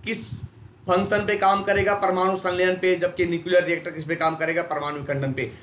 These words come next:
dynamite की बात करेंगे सर, ये कौन? तो भाई साहब जिनके नाम से Nobel पुरस्कार बांटा जाता है,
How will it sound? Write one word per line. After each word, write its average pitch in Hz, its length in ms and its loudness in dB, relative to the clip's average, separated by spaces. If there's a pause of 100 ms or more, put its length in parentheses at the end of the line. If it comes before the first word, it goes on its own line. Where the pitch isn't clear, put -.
(140)
dynamite 220 520 4
की 214 60 -4
बात 208 220 0
करेंगे 214 260 0
सर, 208 140 2
ये 202 160 2
कौन? 202 360 0 (220)
तो 147 80 -4
भाई 170 280 4
साहब 185 340 4
जिनके 180 260 2
नाम 180 220 2
से 180 120 2
Nobel 175 320 2
पुरस्कार 170 460 0
बांटा 160 300 0
जाता 151 320 2
है, 139 220 -2